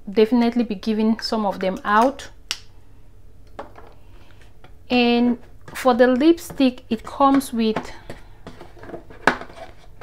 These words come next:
oh, so it comes with a lip pencil, like a red lip pencil, which I think will go amazing with the red lipstick, or,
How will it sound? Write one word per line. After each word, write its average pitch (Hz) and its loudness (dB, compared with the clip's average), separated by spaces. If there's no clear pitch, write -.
oh, - -6
so - -4
it 247 -2
comes 330 4
with 233 0
a 226 4
lip 254 6
pencil, 294 0
like 220 0
a 220 8
red 247 6
lip 240 2
pencil, 233 2
which 233 -2
I 208 0
think 233 0
will 214 2
go 226 4
amazing 208 0
with 190 -8
the 185 2
red 202 0
lipstick, 262 -2
or, 208 0